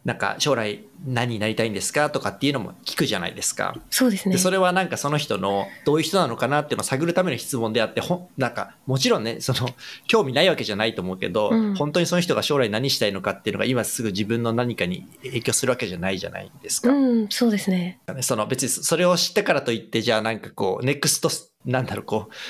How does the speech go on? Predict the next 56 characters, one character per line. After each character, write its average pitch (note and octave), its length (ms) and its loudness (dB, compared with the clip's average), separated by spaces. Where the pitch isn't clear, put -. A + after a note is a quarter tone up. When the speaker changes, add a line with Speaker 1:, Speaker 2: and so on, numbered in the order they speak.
Speaker 1:
何 E3+ 160 4
か C#3+ 80 0
意 A#2+ 40 2
思 - 100 2
決 G3 180 2
定 B2 140 4
に A2 240 -6
影 C#3 200 0
響 D#3 140 2
す D#3+ 140 2
る D#3 60 2
か D3+ 100 2
っ - 100 -2
て A#2 60 -2
い A2 40 2
う - 20 2
と G2 80 -2
別 A2 120 0
に G#2+ 80 -2
直 A#2+ 120 -2
接 - 80 0
は C3 160 2
影 G2 100 2
響 A2 80 0
し A#2+ 100 -2
な A2 80 -2
く - 60 -18
て、 G#2+ 80 -2
単 C#3 220 -2
純 C#3 140 0
に C3 80 -2
そ C#3+ 120 -2
の C#3 80 0
人 B2 160 0
に F#2 120 -2
関 G2+ 240 -2
す G#2+ 180 -2
る、 G2 360 0
こ F#2+ 360 -4
う、 - 680 -20
ね、 - 60 -2
そ C3 100 2
の B2 40 2
人 G#2+ 140 -4
の F#2+ 40 -4
属 A#2+ 220 0
性 D#3 160 4
情 D3 160 4
報 G#2 180 -2
を F2 80 -6
こ D4+ 100 0
う D#4 40 6
Speaker 2:
う - 20 6
ん D#4 40 4
う - 20 4
ん - 40 2